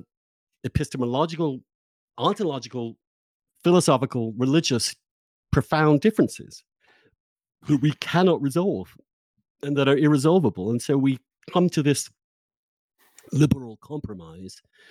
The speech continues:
that itself will not sustain meaning. And so we seek the meaning in other places. And that's what liberalism really, the, the gamble is, is that, that, is that we will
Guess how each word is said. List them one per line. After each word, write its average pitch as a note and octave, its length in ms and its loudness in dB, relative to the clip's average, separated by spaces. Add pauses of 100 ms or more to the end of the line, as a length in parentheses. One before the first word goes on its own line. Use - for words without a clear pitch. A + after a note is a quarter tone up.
(480)
that C3+ 400 2 (340)
itself E3 760 4
will C3+ 160 2
not C#3+ 380 4 (220)
sustain C#3 720 2
meaning. A2+ 440 0 (480)
And C3+ 100 -8
so D#3 220 0
we D3 160 0
seek - 480 -2
the C3 100 0
meaning A#2 560 0 (520)
in D#3+ 120 2
other C#3 160 0
places. D3+ 440 -2
And B2 140 2
that's D#3 200 -2
what C#3+ 240 -6
liberalism B2 600 -2
really, A#2+ 340 2 (140)
the, A2+ 160 -8 (840)
the D3 140 0
gamble B2+ 500 2
is, A#2+ 380 0
is B2 200 -14
that, A#2+ 240 -4
that, B2+ 160 0 (180)
is B2 180 0
that C3+ 120 2
we C#3+ 240 4
will C3+ 280 2